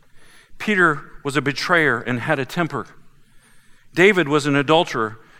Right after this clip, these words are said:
Noah a drunk. Jonah ran from God. Paul a murderer.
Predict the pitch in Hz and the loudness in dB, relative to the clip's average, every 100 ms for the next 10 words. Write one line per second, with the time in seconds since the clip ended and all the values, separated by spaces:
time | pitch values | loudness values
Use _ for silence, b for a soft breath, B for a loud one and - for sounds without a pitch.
0 | b 135 165 175 147 131 120 135 151 123 | b 2 4 6 4 2 -2 0 0 0
1 | - - b b - 123 165 175 135 143 | -8 -20 b b -8 2 4 4 4 4
2 | 165 175 180 147 139 127 123 120 - 185 | 2 0 -4 0 4 4 2 -2 0 2
3 | 165 175 139 139 147 175 147 120 139 | 4 2 2 2 2 2 2 0 -2